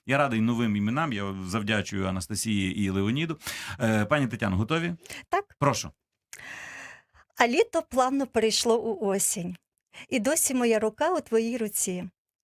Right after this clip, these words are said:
Speaker 2: І почуття вітрами голосять, і осінь зіжмакує листя, мов папірці. На них недописані і невдалі вірші.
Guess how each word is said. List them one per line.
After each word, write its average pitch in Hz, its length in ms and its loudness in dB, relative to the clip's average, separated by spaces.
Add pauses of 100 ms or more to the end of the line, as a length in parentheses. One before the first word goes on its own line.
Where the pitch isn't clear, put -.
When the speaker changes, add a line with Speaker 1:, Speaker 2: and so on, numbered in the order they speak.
(380)
Speaker 2:
І 254 100 0
почуття 240 560 2
вітрами 214 460 0
голосять, 214 640 2 (360)
і 240 140 2
осінь 285 400 2
зіжмакує 214 640 2
листя, 220 420 0
мов 208 180 0
папірці. 190 680 -2 (800)
На 247 140 4
них 440 240 2
недописані 269 800 2
і 233 60 2
невдалі 233 480 2
вірші. 185 540 -2